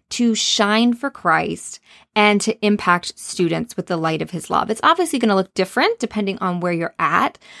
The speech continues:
but God has called you to be a light wherever you are, and he's put you right where he wants you for his good purposes. So in this series, what we're gonna do is we're gonna explore what it means to shine for Christ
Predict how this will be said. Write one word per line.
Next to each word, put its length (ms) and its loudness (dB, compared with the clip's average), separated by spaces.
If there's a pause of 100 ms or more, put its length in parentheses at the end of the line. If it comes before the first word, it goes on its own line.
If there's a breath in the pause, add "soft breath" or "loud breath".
(180 loud breath)
but 360 4
God 320 4
has 180 -2
called 320 2
you 100 0
to 160 -4
be 140 -2
a 40 2
light 360 2 (140)
wherever 680 0
you 220 -2
are, 300 0 (280 loud breath)
and 100 2
he's 160 4
put 200 0
you 160 0
right 300 2
where 180 0
he 200 -6
wants 600 0
you 360 -2 (280 loud breath)
for 140 0
his 400 0
good 440 -2
purposes. 640 -12 (380 loud breath)
So 500 4
in 160 0
this 180 0
series, 360 0
what 80 -4
we're 60 -6
gonna 160 0
do 120 2
is 120 0
we're 80 -4
gonna 140 0
explore 440 -2
what 140 0
it 100 -4
means 420 2
to 80 -4
shine 300 -2
for 140 -12
Christ 500 -4